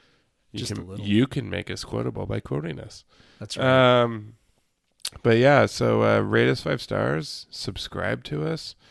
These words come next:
Speaker 1: Um, if you have any questions, comments, complaints, especially, uh, at podcast versus everyone at gmail dot com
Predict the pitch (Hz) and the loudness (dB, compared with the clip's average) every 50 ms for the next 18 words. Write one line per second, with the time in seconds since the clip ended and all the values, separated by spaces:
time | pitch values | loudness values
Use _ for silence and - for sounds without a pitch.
0 | _ _ _ _ _ - - 110 107 107 107 110 107 104 107 - 107 107 - 123 | _ _ _ _ _ -12 -6 -2 0 0 2 0 0 -2 -4 -6 -6 -6 -4 -2
1 | 120 117 117 113 117 110 - - 123 127 - - 135 117 104 - - - - - | -2 0 0 -2 -4 -4 -4 -4 -4 -4 -4 -6 -10 -10 -10 -12 -14 -14 -10 -8
2 | 123 123 123 127 127 127 127 123 - - - - 113 101 98 - - - - - | -6 -6 -4 -4 -4 -4 -4 -6 -10 -14 -14 -12 -12 -10 -10 -10 -12 -10 -8 -4
3 | 127 127 131 135 139 - - 110 104 - - - - 110 113 113 - - - 101 | -2 -2 -2 -2 -4 -6 -10 -10 -8 -8 -10 -8 -6 -6 -6 -6 -6 -8 -6 -6
4 | 98 95 98 110 - _ _ _ - _ _ _ _ _ _ _ - - 104 104 | -4 -4 -4 -6 -8 _ _ _ -20 _ _ _ _ _ _ _ -8 -4 0 2
5 | 101 98 98 98 98 95 95 95 - - _ - 107 110 107 110 107 - - - | 2 4 4 4 4 2 2 0 -2 -4 _ -4 0 2 2 2 2 0 -4 -16
6 | - _ _ _ _ _ _ - - - - - 123 117 120 120 117 - - - | -20 _ _ _ _ _ _ -10 -10 -8 -6 -2 0 2 2 2 0 -4 -8 -6
7 | 123 117 113 107 - - - - 107 - - 113 107 107 110 113 117 113 110 107 | -4 -4 -4 -6 -8 -8 -6 -6 -6 -6 -6 -4 -4 -2 -2 -2 -4 -4 -4 -6
8 | 104 98 - - 104 - - 113 110 113 113 107 101 - - - - - - 131 | -6 -8 -10 -12 -14 -10 -10 -8 -6 -6 -6 -6 -6 -6 -8 -8 -10 -10 -6 -4
9 | 147 156 156 156 147 | -4 -2 -4 -4 -8